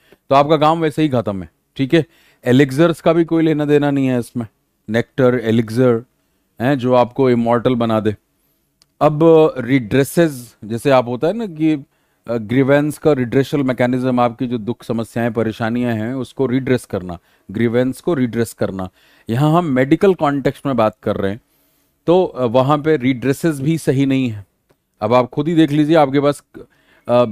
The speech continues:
सी नहीं हो सकता, बी नहीं हो सकता, ए नहीं हो सकता, ए ऑप्शन में दिया ही नहीं है, सी यहाँ पे दे रखा है, सी यहाँ दे रखा है और बी यहाँ दे रखा है। अब now the fight is between third and fifth option, और ये फायदा होता है आपको, D and F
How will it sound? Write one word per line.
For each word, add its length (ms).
सी 300
नहीं 180
हो 140
सकता, 440
बी 260
नहीं 220
हो 100
सकता, 360
ए 220
नहीं 180
हो 120
सकता, 440
ए 120
ऑप्शन 380
में 160
दिया 180
ही 100
नहीं 160
है, 100
सी 460
यहाँ 200
पे 120
दे 140
रखा 340
है, 380
सी 260
यहाँ 280
दे 140
रखा 340
है 220
और 100
बी 240
यहाँ 220
दे 120
रखा 320
है। 60
अब 160
now 260
the 100
fight 320
is 180
between 500
third 320
and 240
fifth 340
option, 280
और 120
ये 120
फायदा 320
होता 260
है 60
आपको, 220
D 120
and 520
F 40